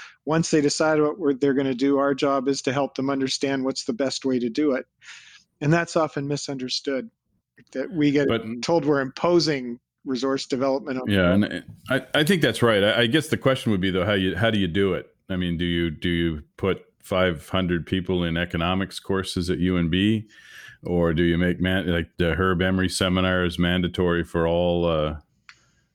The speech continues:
Speaker 2: all, uh, students enrolled at U N B? Like, how, like, y-, y-, I'm not sure that young people wanna be particularly engaged in the conversation around G D P and, you know, and, uh, wealth creation and labor market development and so on.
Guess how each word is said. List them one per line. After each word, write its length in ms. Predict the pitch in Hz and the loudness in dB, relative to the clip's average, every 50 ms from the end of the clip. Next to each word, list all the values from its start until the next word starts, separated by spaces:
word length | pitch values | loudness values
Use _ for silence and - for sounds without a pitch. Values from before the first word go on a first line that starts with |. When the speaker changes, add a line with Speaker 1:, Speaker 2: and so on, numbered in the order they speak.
| _ - | _ -6
Speaker 2:
all, 380 | 85 87 87 87 87 85 - - | -2 0 2 2 0 -2 -2 -2
uh, 380 | 90 87 85 82 80 78 76 76 | -2 0 0 0 0 0 0 -2
students 460 | 76 - - 95 92 92 95 87 - | -4 -4 -2 0 0 2 0 0 -2
enrolled 420 | 87 85 82 85 90 90 92 87 87 | -2 -2 0 0 2 2 2 2 2
at 60 | 80 | 2
U 140 | 85 87 90 | 2 2 2
N 120 | 85 82 | 0 0
B? 160 | 82 90 101 104 | 2 2 2 2
Like, 180 | 98 87 85 | 2 0 0
how, 240 | - 104 104 101 98 | 0 0 2 2 2
like, 160 | 92 95 - | 2 0 0
y-, 80 | - 104 - | -2 -2 0
y-, 260 | 104 104 98 107 98 - _ _ - | 0 0 0 0 -2 -4 _ _ -2
I'm 180 | 95 104 113 | 0 2 4
not 200 | 127 131 120 107 | 4 4 2 0
sure 320 | - - - 117 110 110 107 | -2 -2 2 2 4 4 4
that 80 | 92 | 2
young 220 | 76 90 92 92 90 | 2 0 0 0 0
people 240 | - 95 82 85 80 | -2 -2 -2 0 0
wanna 240 | 85 87 92 101 101 | 0 0 0 0 0
be 140 | 85 85 76 | 0 -2 -4
particularly 640 | - - 80 - 90 80 - 90 85 82 82 80 | -4 -8 -6 -6 -6 -4 -4 -4 -2 -2 -2 -2
engaged 500 | 80 78 76 87 87 87 85 80 - - | -2 -2 -2 0 0 0 0 -2 -4 -6
in 280 | 82 80 78 76 73 73 - _ _ _ _ - - - _ _ _ _ _ | -4 -4 -2 -4 -4 -6 -10 _ _ _ _ -20 -20 -20 _ _ _ _ _
the 100 | - 78 | -12 -6
conversation 640 | - 92 87 82 78 80 73 85 82 80 - 85 82 | -2 -2 0 0 0 0 0 0 -2 -2 -2 -2 -2
around 180 | 80 80 73 | -2 -2 -2
G 160 | 71 85 85 | -2 -2 0
D 140 | 78 82 80 | 0 -2 -4
P 540 | 73 - - 87 82 82 82 80 80 80 78 | -2 -2 -2 0 0 0 0 0 0 0 0
and, 360 | 76 73 76 73 73 73 71 - | -2 -2 -2 -2 -4 -4 -4 -4
you 100 | 82 80 | -4 -4
know, 300 | 73 73 71 73 76 73 | -4 -4 -4 -4 -4 -4
and, 320 | 71 71 69 67 67 65 69 | -6 -6 -6 -8 -8 -6 -6
uh, 180 | 73 69 69 65 64 | -4 -4 -4 -4 -2
wealth 320 | 80 82 82 78 - - | -2 -2 -2 -2 -4 -4
creation 600 | - 82 80 78 78 80 78 - - 80 73 71 | -2 0 2 2 2 0 0 -2 -4 -4 -2 -2
and 200 | 69 67 67 67 | -4 -6 -4 -4
labor 320 | 73 78 80 73 73 78 | -2 -2 -2 -2 -2 -2
market 420 | 76 78 76 76 73 - - - - | -2 -2 -2 -2 -2 -4 -6 -4 -4
development 600 | - 71 71 78 78 78 76 71 71 69 64 - | -6 -4 -2 -2 -2 -2 -4 -6 -8 -10 -10 -10
and 120 | 71 71 - | -10 -10 -6
so 220 | - 76 73 73 | -6 -6 -6 -6
on. 160 | - - - | -8 -10 -14